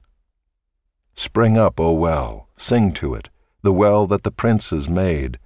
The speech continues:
that the nobles of the people dug, with the scepter and with their staffs." And from the wilderness they went on to Mattanah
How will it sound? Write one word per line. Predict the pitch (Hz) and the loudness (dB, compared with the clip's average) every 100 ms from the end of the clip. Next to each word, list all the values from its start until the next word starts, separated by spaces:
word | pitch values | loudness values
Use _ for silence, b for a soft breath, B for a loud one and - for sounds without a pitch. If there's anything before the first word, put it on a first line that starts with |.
| _ _ | _ _
that | 80 | -4
the | 80 | 0
nobles | 85 98 101 110 107 95 | 2 2 2 2 0 -2
of | 76 | -4
the | |
people | - 98 - 85 | -4 -4 -2 -2
dug, | 82 85 78 71 - _ _ - | 0 2 0 -4 -14 _ _ -10
with | 78 | -8
the | 80 | -6
scepter | - 98 98 - 67 | -2 -2 -2 -4 -4
and | 62 69 | -4 -6
with | 80 | -4
their | 82 73 | -4 -4
staffs." | - 95 82 62 - - - _ _ _ _ _ _ _ _ _ _ _ _ _ - | -2 0 0 -4 -8 -16 -16 _ _ _ _ _ _ _ _ _ _ _ _ _ -4
And | 82 85 | -2 2
from | 110 117 | 2 4
the | |
wilderness | 104 127 98 71 73 | 4 4 2 0 -2
they | - 78 | -2 0
went | 78 80 | 2 2
on | 85 90 | 2 2
to | 82 | 0
Mattanah | 82 87 - 64 57 | 0 0 0 -6 -8